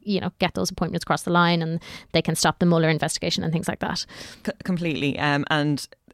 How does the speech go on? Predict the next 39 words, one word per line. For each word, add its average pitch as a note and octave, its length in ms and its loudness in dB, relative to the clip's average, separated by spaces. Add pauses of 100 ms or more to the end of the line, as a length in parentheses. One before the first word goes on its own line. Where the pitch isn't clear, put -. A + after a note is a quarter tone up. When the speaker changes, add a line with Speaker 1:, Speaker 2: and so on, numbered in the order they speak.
(240)
Speaker 2:
the, D3+ 280 2
the C#3+ 480 0 (320)
majority D#3+ 600 2
there, C#3+ 340 2 (240)
I E3 60 0
mean, D3+ 180 2
even D#3+ 320 0
if - 300 -6
the, - 100 -6 (140)
even E3 200 0
that D#3 220 2
the D#3 100 -4
Republicans D3+ 520 -2
had F3+ 260 2
control G3 320 2
of F3+ 80 -6
the F3 60 -14
Senate, D#3+ 340 0 (220)
they E3 100 2
only E3 160 2
just D#3+ 260 -2
passed D3+ 300 -2
that D3+ 140 -4
vote, C3+ 200 -2
fifty - 300 -4
votes C#3 280 -2
to D3+ 80 -10
forty-eight. C#3+ 600 -2 (340)
Um, C#3 380 2 (200)
but F#2 100 -4
yes, C#3+ 200 0
it D#3 80 0
is D3 140 0
different. C3+ 340 -2
Obviously, C3+ 320 -4
it C3 40 -4
was, C3 100 -10
like, C3+ 140 -4
a, B2+ 120 -8